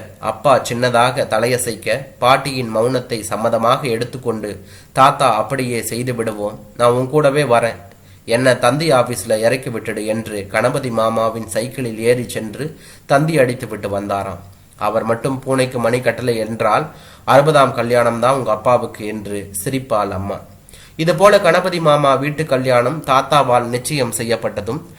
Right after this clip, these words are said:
நடந்தது உண்டு என்று தான் சொல்ல வேண்டும்.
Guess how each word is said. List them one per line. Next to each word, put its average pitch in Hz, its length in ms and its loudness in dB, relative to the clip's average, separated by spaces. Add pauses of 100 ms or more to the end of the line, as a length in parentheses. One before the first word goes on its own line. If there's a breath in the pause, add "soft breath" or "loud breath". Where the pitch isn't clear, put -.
(120 loud breath)
நடந்தது 117 680 0
உண்டு 123 280 -2
என்று 110 240 -6
தான் 101 260 -4
சொல்ல 101 220 -6
வேண்டும். 95 380 -8